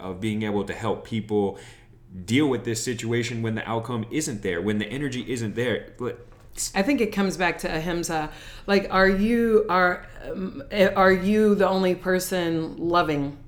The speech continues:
Speaker 2: You know, are you the only person giving to that situation? And are you giving out of a, for, for me, it comes down to two things.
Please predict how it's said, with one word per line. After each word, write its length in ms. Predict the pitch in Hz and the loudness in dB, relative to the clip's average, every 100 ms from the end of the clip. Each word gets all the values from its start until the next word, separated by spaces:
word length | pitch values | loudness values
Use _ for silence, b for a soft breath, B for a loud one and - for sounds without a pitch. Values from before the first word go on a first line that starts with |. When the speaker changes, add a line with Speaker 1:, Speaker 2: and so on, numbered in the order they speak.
| - - B B B | -20 -20 B B B
Speaker 2:
You 140 | - 190 | 0 6
know, 80 | |
are 140 | 180 175 | 6 6
you 180 | 180 208 | 6 6
the 100 | 196 | 8
only 260 | 190 190 | 6 2
person 440 | 185 190 180 180 175 | 2 -2 -2 -2 0
giving 360 | 170 180 160 160 | 0 2 2 0
to 120 | 160 | -2
that 120 | 160 | -4
situation? 760 | 151 165 175 160 151 156 156 151 | -4 -8 0 0 0 -2 -4 -4
And 280 | 180 190 196 | -2 0 0
are 120 | 175 | 0
you 120 | 170 | 0
giving 380 | 165 165 170 165 | 0 0 0 0
out 160 | 160 | 0
of 120 | 160 151 | 0 -2
a, 220 | 151 151 B B B 180 | -2 -4 B B B -6
for, 240 | 196 196 | -4 -4
for 160 | - 208 | -2 0
me, 220 | 220 226 | 2 0
it 100 | 220 | 0
comes 220 | 208 196 | -2 -2
down 180 | 196 180 | -2 -4
to 160 | 175 | -6
two 240 | - 196 180 | -6 -4 -4
things. 600 | - 170 165 - - | -4 -6 -6 -10 -12